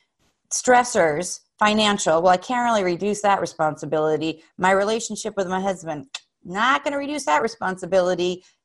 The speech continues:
Three, children. "Okay, nope, I'm out." So I didn't really get to the rest of them. But of course they all work. Um, you know, getting rid of negative relationships. But,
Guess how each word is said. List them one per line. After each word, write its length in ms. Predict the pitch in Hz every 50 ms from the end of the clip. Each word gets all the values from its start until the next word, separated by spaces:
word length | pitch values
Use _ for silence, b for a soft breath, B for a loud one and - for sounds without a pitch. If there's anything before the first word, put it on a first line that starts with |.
| _ _
Three, 400 | - 233 247 220 175 147 - - _
children. 580 | - - 254 233 202 180 170 147 139 135 135 _ _ _ _ _ _ - -
"Okay, 680 | 170 - - - 233 202 180 160 151 135 - - - - _ _ _ _
nope, 440 | - 165 175 180 247 311 - - - - _ _ _ -
I'm 160 | 226 220 208
out." 220 | 170 160 151 - - _ _ _ _
So 160 | - - 214
I 40 | 208
didn't 140 | 220 214
really 160 | 202 190 175 160
get 220 | 151 175 170 170
to 80 | - 170
the 120 | 165 160
rest 260 | 156 151 160 - - 165
of 60 | 156
them. 240 | 151 147 151 156 156
But 120 | - 269 277
of 140 | 269 277 -
course 380 | - - 247 226 214 208 -
they 180 | - 202 175 170
all 280 | 165 160 156 160 143
work. 340 | 127 156 151 147 143 - - - -
Um, 400 | 180 170 165 160 156 160 160 156 _ _ _ _ -
you 100 | 247 233
know, 100 | 185 165
getting 320 | 160 - 190 185 180 180
rid 160 | 180 175 175 175
of 80 | 165
negative 400 | 175 175 165 156 165 160 165 143
relationships. 880 | 160 160 156 156 151 151 - 160 156 151 156 - 160 151 - - - -
But, 180 | - 214 220